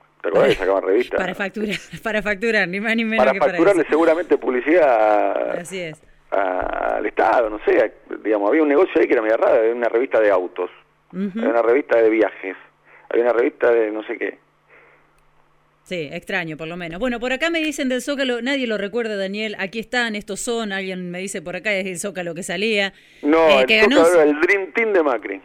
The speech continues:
Speaker 2: Ah, mirá vos, ese era el Zócalo. Mirá vos.
Speaker 1: C cinco N el día que presenta su gabinete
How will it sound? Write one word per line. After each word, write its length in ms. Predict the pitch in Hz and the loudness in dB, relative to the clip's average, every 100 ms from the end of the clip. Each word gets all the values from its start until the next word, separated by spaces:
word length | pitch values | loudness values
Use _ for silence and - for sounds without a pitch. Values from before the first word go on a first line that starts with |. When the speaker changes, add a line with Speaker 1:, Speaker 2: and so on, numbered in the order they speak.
| _ - - | _ -20 -2
Speaker 2:
Ah, 600 | 247 320 320 285 262 240 208 | 0 2 2 0 0 -2 -4
mirá 220 | 208 226 | -2 -2
vos, 260 | 175 156 - | -2 -6 -10
ese 180 | 202 | -6
era 120 | 214 190 | -4 -4
el 60 | |
Zócalo. 460 | 196 165 131 127 117 _ _ - - - - | -4 -8 -8 -10 -12 _ _ -20 -20 -20 -14
Mirá 240 | 135 151 | -8 -8
vos. 240 | 131 120 _ _ _ - | -8 -14 _ _ _ -2
Speaker 1:
C 120 | 139 160 | -2 0
cinco 260 | 147 151 | 0 2
N 120 | 156 147 | 2 2
el 80 | |
día 120 | 143 135 | 2 2
que 120 | 127 | 0
presenta 360 | 120 127 131 120 | 0 0 -2 0
su 80 | 120 | 2
gabinete 560 | 113 113 120 123 139 | 2 2 -2 -2 0